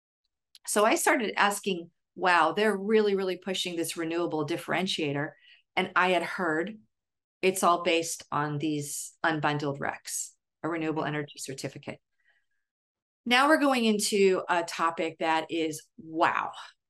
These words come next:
Speaker 1: it's confusing. And retail choice,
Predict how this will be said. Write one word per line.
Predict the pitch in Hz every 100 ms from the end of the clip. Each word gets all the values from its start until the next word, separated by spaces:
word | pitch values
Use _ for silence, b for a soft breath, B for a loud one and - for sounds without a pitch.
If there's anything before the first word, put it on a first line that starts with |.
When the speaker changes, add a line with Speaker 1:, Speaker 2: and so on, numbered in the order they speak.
| _ _ _ _ _ _
Speaker 1:
it's | - 202 196 - -
confusing. | - 208 202 214 175 - 113 - -
And | 175 175 170 170 -
retail | 190 208 220 - 240 233 240 - _ _ _
choice, | - 214 202 190 185 - -